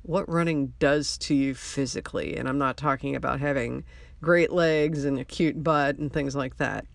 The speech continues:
<laughs> There are other things to factor in. So let's talk about clothing and the kind of stuff that you need to wear as a runner.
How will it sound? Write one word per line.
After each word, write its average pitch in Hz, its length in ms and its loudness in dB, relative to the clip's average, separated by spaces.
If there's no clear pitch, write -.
<laughs> 165 160 -2
There 160 280 2
are - 60 -2
other 147 220 2
things 139 300 -2
to 143 80 -4
factor 139 480 0
in. 107 280 -4
So 156 380 2
let's - 240 2
talk 311 280 2
about 165 380 2
clothing 151 880 -2
and 139 440 -4
the 156 100 -6
kind 170 280 -2
of 139 100 0
stuff - 400 -2
that - 180 -6
you 135 80 -2
need 147 280 0
to 139 100 -2
wear 143 560 -2
as 147 160 -4
a 160 60 0
runner. 170 480 -2